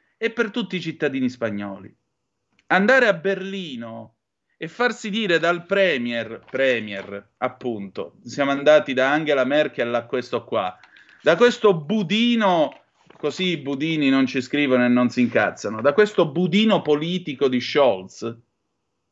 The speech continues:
che lo avete sentito Giardina, Roberto Giardina da Berlino, che cosa ha detto di questo individuo? Cioè uno che politicamente è nessuno, nessuno.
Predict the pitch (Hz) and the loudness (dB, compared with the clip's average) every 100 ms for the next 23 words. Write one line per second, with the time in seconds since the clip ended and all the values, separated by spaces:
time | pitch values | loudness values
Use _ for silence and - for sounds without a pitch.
0 | _ _ _ - 127 143 147 160 165 143 | _ _ _ -2 0 4 4 4 0 -2
1 | 147 202 180 147 131 139 117 143 135 123 | -4 -2 0 -2 2 0 0 -2 0 2
2 | 120 117 131 123 131 123 127 113 135 131 | 0 0 -2 0 -4 0 0 0 -2 -2
3 | 117 117 110 110 117 135 123 101 - - | -2 -2 -2 -2 -2 0 -2 -2 -8 -4
4 | 131 123 110 139 127 120 113 120 117 - | -2 -2 0 -2 0 -6 -4 -4 -4 -4
5 | 120 117 117 117 104 107 113 113 - - | -2 -2 0 -2 -2 0 -2 -4 -18 -20
6 | - - 196 175 240 254 180 190 185 151 | -12 2 4 6 4 6 4 2 0 -2
7 | 156 170 175 165 190 170 143 135 147 135 | -6 -6 -4 -2 -2 -4 -2 -2 -2 -2
8 | 147 143 - 196 170 113 107 101 95 _ | -4 -4 -6 -2 -2 -2 -6 -10 -12 _
9 | _ _ 147 175 - - 202 196 123 107 | _ _ 0 0 0 -6 2 4 4 0
10 | 107 - | -6 -10